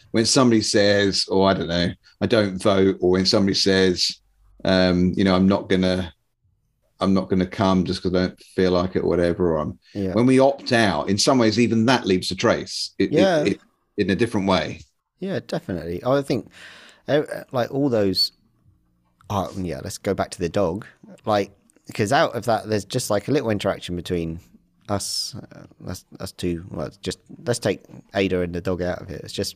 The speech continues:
Speaker 2: two, two human beings, right? Um, now, now that lady goes away from that interaction with a dog, which is hurt, and so she's concerned about the dog.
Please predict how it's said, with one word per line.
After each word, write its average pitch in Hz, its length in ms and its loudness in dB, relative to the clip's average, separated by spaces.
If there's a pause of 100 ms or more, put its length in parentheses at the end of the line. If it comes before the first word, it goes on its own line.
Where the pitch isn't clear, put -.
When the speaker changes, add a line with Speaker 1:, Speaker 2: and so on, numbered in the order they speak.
(100)
Speaker 2:
two, 101 260 0
two 107 220 -2
human 90 260 -2
beings, 73 340 -8
right? - 220 -12 (760)
Um, 104 520 0 (420)
now, 113 240 0 (240)
now 123 140 2
that 143 160 2
lady 123 220 0
goes 104 220 0
away 95 560 -2
from 101 180 -2
that 95 140 -2
interaction 92 640 -4
with 87 360 -2 (180)
a 92 240 2
dog, - 340 -2
which - 240 -8
is - 280 -8 (420)
hurt, 92 360 0 (140)
and 92 160 -4
so 92 140 -2
she's 90 220 -6
concerned 95 380 -4
about 82 200 -4
the 87 60 -16
dog. - 340 -4